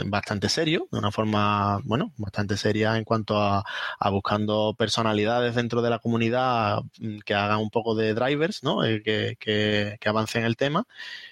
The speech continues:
y, y, y luego abrirlo a, bueno,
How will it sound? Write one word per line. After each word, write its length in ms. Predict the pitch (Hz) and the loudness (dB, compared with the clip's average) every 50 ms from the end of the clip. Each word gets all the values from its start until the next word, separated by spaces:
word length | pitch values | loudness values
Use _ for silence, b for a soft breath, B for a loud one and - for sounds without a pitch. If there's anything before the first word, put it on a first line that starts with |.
| B B B B _ _ | B B B B _ _
y, 1040 | - 120 117 110 113 110 107 107 104 104 104 98 117 110 107 107 101 101 98 104 - | -2 0 2 2 2 2 2 2 2 2 2 2 2 2 2 2 0 0 -2 -2 -2
y, 60 | 117 | -2
y 20 | 110 | 0
luego 240 | 104 101 95 101 107 | 0 0 0 0 0
abrirlo 460 | 101 107 110 110 113 123 131 127 117 | 0 0 0 0 0 0 0 0 0
a, 500 | 110 107 104 104 104 101 98 98 98 98 | 0 0 0 0 0 0 0 0 0 -2
bueno, 220 | 92 98 104 - | -2 -4 -8 -8